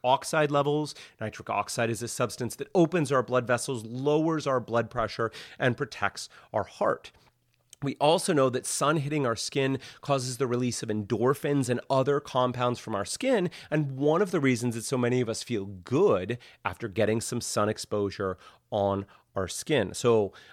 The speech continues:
through all of this, we have to acknowledge that vitamin D is not equal sunlight.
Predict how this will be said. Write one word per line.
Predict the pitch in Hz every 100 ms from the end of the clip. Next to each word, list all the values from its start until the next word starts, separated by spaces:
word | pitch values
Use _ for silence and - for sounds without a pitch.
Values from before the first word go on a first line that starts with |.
| _ 139
through | - 185 240
all | - 170 208
of | 165
this, | 165 139 -
we | 135
have | 131 147 -
to | 170
acknowledge | 139 113 120 117
that | 120
vitamin | 117 113 120 147 160
D | 120 110 107 -
is | 104 92
not | 113 123 156 -
equal | 117 107 110
sunlight. | - 196 92 82